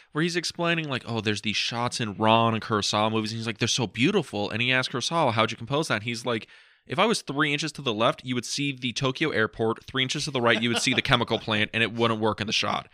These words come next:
Speaker 2: Yeah.
Speaker 1: And I was like, "Oh, so, yeah, I guess, like, a lot of this interpretation shit is directors are kinda just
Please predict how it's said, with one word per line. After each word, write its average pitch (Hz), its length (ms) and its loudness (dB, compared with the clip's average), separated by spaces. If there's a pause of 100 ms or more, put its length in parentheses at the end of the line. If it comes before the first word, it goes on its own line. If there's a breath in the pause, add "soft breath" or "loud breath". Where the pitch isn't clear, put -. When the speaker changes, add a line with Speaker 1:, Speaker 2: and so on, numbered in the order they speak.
(120)
Speaker 2:
Yeah. 110 180 -14
Speaker 1:
And 120 80 0
I 131 40 2
was 135 140 -2
like, 139 200 -2 (540 loud breath)
"Oh, 190 200 8
so, 156 280 2 (140)
yeah, 156 320 2
I 135 80 0
guess, 147 300 2
like, 139 160 2
a 135 60 2
lot 131 280 4
of 123 80 -4
this 127 160 2
interpretation 117 800 -2
shit 123 260 0
is 117 120 -2
directors 113 440 2
are 110 100 -2
kinda 113 280 2
just 101 220 -6